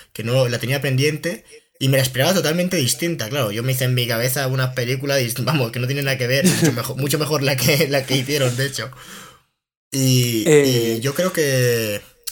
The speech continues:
Speaker 1: a ver, lo, lo interesante al final de La Bruja yo creo es que está basada en textos que han encontrado, en, o sea, un poco el cómo, que te, lo que aparece al final, el, el hecho de que toda esa historia, que tampoco sabes muy bien a dónde conduce, es un poco extraño,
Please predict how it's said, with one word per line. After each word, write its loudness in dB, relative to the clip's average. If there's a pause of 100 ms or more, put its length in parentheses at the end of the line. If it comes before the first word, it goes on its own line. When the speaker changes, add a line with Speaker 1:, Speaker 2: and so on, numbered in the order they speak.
Speaker 1:
a -2
ver, 2
lo, 4
lo 2
interesante -2
al -2
final -2
de 0
La 0
Bruja -4
yo -2
creo -4
es -2
que -4
está -2
basada 0
en -4
textos 0
que -6
han -4
encontrado, -2
en, -6 (1080)
o 0
sea, 0
un 0
poco 0
el 0
cómo, -2 (120)
que -8
te, -12
lo -6
que -8
aparece -4
al -2
final, -4
el, -8
el -6
hecho -4
de -2
que -4
toda -6
esa -2
historia, -2
que -6
tampoco -8
sabes -2
muy -6
bien -4
a -8
dónde -6
conduce, -8 (300)
es -14
un -8
poco -6
extraño, -4